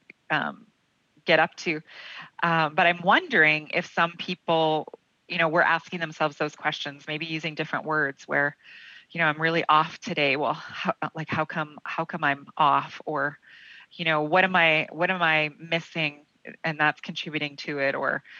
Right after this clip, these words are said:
so I'm wondering if the sensitivity around, around emotion and,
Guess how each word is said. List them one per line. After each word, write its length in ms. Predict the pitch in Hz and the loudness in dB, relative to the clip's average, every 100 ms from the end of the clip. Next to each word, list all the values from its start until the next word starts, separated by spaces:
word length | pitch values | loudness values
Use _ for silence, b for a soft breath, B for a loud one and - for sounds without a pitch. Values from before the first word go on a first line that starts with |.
| B 175 | B -18
so 180 | - 170 | 0 2
I'm 140 | 160 | 4
wondering 480 | 175 226 233 170 151 | 4 2 4 4 4
if 200 | 156 - | 0 -4
the 60 | 160 | -8
sensitivity 720 | - 156 156 - 170 160 151 | -2 -2 -2 -4 -2 0 2
around, 720 | 143 147 143 147 151 151 151 - _ _ _ _ _ _ _ _ - | 2 4 4 4 0 -8 -20 -20 _ _ _ _ _ _ _ _ -2
around 680 | 170 160 160 156 160 160 156 | 0 2 4 6 4 2 -8
emotion 500 | 160 151 151 - 151 | -6 -4 -4 -4 -4
and, 220 | 143 143 | -6 -6